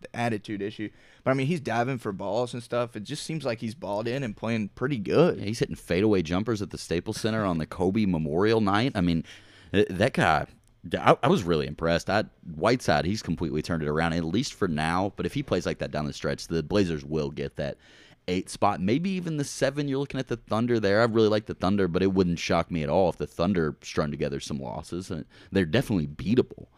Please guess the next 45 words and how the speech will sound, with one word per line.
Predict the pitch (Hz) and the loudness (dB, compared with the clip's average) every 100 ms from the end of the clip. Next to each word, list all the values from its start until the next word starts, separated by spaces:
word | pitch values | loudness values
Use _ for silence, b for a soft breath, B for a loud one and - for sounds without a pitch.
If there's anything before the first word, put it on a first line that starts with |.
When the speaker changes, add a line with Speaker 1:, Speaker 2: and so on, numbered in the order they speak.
| B B B B - | B B B B -6
Speaker 2:
So | 95 | -4
I, | 90 123 | -2 -2
I | 120 | -2
don't | 156 90 | 0 2
know. | 80 | 4
I | 117 | 4
like | 143 120 | 4 2
what | 101 | -2
the | |
Blazers | 80 87 87 90 80 | 2 2 4 0 0
are | |
doing. | 76 87 | 2 2
That's | 110 110 | 2 -2
a | |
big | 76 85 76 | 0 0 2
move | 80 73 | 2 2
today, | 78 76 | 0 0
getting | 76 73 | 0 -4
Scal | - 80 76 76 | -6 -2 2 2
out | 78 | 2
of | 76 | 2
there. | 76 B B B B B | 0 B B B B B
And | 117 | 2
then | 120 123 | 6 6
you | 120 | 6
have | 117 90 | 4 2
Speaker 1:
<laughs> | 98 | 2
Speaker 2:
Andre | 131 170 147 156 127 | 4 4 4 4 2
Drummond | - 82 87 107 90 76 87 - - | 0 0 4 4 4 2 -2 -6 -2
going | 92 90 | 2 2
to | 80 85 | 0 -4
the | 80 | -4
Cavs | - 87 73 80 - - - | -2 0 0 -4 -8 -16 -20
for | - 104 90 87 85 82 76 | 2 6 6 6 6 4 2
Brandon | 90 113 143 104 | 2 4 4 2
Knight | 92 85 - - - - | 2 0 -2 -12 -18 -6
and | 85 82 82 80 73 78 b b b | 0 0 2 0 -2 -8 b b b
Henson. | 139 156 - 67 95 - _ _ - | 2 2 0 -8 -8 -14 _ _ -10
Weird | 110 104 160 127 | 2 6 6 6
move. | 110 120 131 | 4 4 2
The | |
Cavs | 95 117 117 117 | 0 2 2 2
are | |
now | 104 104 | 0 0
paying | - 101 98 95 90 | 0 0 2 0 -2